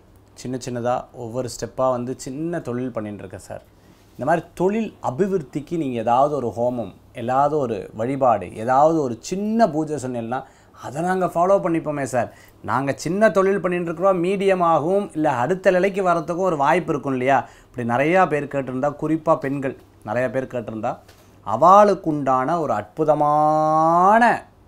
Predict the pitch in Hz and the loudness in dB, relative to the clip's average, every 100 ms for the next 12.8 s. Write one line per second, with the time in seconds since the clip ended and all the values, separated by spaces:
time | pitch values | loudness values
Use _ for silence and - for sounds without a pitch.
0 | - 127 120 113 139 147 139 117 143 123 | -18 -8 -6 -4 0 4 4 2 -4 -4
1 | 123 120 113 104 120 98 92 92 - - | -8 -8 -10 -8 -10 -10 -12 -12 -14 -18
2 | - - _ _ _ _ - 175 208 226 | -20 -20 _ _ _ _ -6 -4 4 4
3 | 220 185 170 165 151 139 160 208 - _ | 4 -2 -2 0 0 0 -2 -6 -14 _
4 | _ _ _ _ _ _ _ _ _ _ | _ _ _ _ _ _ _ _ _ _
5 | _ _ _ 120 127 196 208 220 202 170 | _ _ _ -10 0 2 4 4 2 2
6 | 139 139 147 107 - - _ _ _ _ | -2 -2 -4 -6 -10 -20 _ _ _ _
7 | _ _ _ _ _ _ - 160 190 170 | _ _ _ _ _ _ -4 2 4 4
8 | 160 131 117 110 104 101 98 160 - 131 | 0 -4 -6 -6 -8 -10 -8 -10 -6 -6
9 | - - _ _ - 196 190 147 127 104 | -6 -10 _ _ -4 -2 -2 -2 -4 -6
10 | - 160 - _ _ _ _ _ _ _ | -6 -10 -10 _ _ _ _ _ _ _
11 | - 117 180 202 220 202 156 139 117 143 | -14 -8 0 6 8 6 2 -6 -6 -8
12 | 104 120 104 101 95 - - | -8 -8 -10 -10 -12 -16 -20